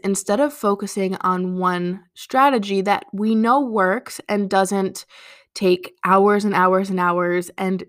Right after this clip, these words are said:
tracking and following back up and, like, harassing energy, like, even if it's not that extreme, like, that's what it feels like, right?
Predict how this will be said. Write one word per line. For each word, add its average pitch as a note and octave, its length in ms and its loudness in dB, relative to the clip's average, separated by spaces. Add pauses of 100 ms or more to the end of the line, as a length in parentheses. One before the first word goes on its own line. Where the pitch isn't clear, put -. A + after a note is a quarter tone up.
tracking G3 920 -2
and F3 460 -6 (460)
following G#3+ 680 0
back G#3+ 280 -2
up G3 480 2
and, F3+ 160 -2
like, F3 260 -8
harassing F#3+ 960 0
energy, F3+ 640 -4
like, E3+ 280 -6 (140)
even G3 260 -4
if A3 100 -8
it's A3 140 -12
not - 160 -10
that A3+ 120 -12
extreme, G3 580 -6
like, F3+ 140 -4
that's F3 180 -10
what A#3 100 -8
it - 60 -16
feels F#3+ 360 0
like, F3 320 -2
right? F#3 200 0